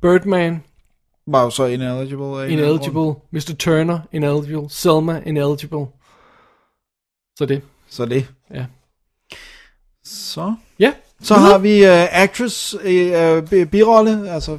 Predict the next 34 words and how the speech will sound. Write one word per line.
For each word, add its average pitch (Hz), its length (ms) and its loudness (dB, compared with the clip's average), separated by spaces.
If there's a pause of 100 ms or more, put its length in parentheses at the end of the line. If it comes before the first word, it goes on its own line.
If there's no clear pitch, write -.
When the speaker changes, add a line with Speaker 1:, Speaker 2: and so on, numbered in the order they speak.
Speaker 2:
øh, 165 220 -10
øh, 170 140 -12
kvinde 185 260 -2
i 190 40 -4
birolle. 190 300 0 (220)
Speaker 1:
Ja. 320 120 0 (400)
Speaker 2:
Der 165 60 2
har 185 240 6
vi 190 260 2
Patricia 180 460 0
Arquette 170 420 2
for 190 80 -2
Boyhood, 185 440 2 (680)
Laura 160 260 6
Dern 170 400 2
for 165 120 -4 (140)
Wild, 170 380 2 (340)
Keira 165 200 0
Knightley 170 400 0
for 156 360 -2
The 147 100 -4
Imitation 160 540 -6
Game, 175 300 -6 (420)
Emma 151 180 -2
Stone 170 400 2
for 165 120 -10
Birdman, 175 680 0 (440)
og 151 100 -6
Meryl 151 280 2
Streep 185 380 0
for 175 140 -4
Into 156 280 -6
the 160 100 -4
Woods. 131 580 -10